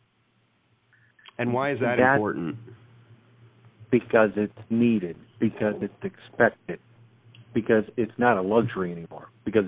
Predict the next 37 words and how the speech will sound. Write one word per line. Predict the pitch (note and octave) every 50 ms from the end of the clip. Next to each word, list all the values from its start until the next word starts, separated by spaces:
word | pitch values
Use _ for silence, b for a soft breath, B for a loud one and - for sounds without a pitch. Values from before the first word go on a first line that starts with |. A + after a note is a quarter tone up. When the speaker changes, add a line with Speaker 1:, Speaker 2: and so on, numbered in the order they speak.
| F2+ F#2
Speaker 2:
that's | A2 A2 A#2 A#2 - -
what's | - G2 F#2 - -
expected. | F2 _ - - _ - D3 - - _ - - - _ _ _ _ _ _ _ _ _ - A2+ B B B B B B B B _ -
That's | G#2+ G2+ G#2 G#2 - -
what | A2 G#2+ G2+
millennials | G#2+ G#2+ G#2 G2+ G2 G2 F#2+ G2 G2 G2
expect. | G2+ - - - - - - - _ - - _ - _ _ _ - - - - - _ _ _ _ _ _ _ _ _ _ _ _ _ _ -
You | B2+ D#3 A3 G#3+
expect | - - - - F#3+ A3+ A3+ -
to | C3+
be | B2 A2+ F#2+ - -
connected | - G#2+ G2 F2+ - - - F2+
all | F#2 F#2 F#2
the | F2+ -
time, | - F#3+ G3 C#3 - - _ _ _ _ _ b b b b b b b b b b b _ -
and | A#2 A2+ A#2 A2+ - -
that's | G#2 G#2+ A2+ B2 C#3 C#3 -
what | - B2+
we | A2 G2+
need | G2+ G2 G2+ F#2
to | -
provide. | - - F2+ G#2+ B2+ B2 G2+ F2 - - -
We | G#2+ G#2
need | G#2+ G#2 F#2+
to | -
provide | - G2+ G2 G#2 G2+ F#2+ F2+ F2+ - -
that | A2 G#2+ G#2+ - _ - - -
sort | G2+ G2 F#2+ - -
of | F#2+ - - -
service, | - G#2 F#2 F2+ - -
and | A2+ A2
that's | B2 D3 D#3+ -
just | - - - -
one | A2 A2+ C3+ B2+ A2
example. | F2+ E2+ B2 C3 C#3+ A#2 F#2+ _ _ _ _ _ _ _ _ _ _ - -
Speaker 1:
Sure. | - A2+ G2+ F#2+ B B B B B B B B _ _ _
Speaker 2:
Where | - A#2 A#2+ A2+ A2+ A2+ A2+ A2 G#2+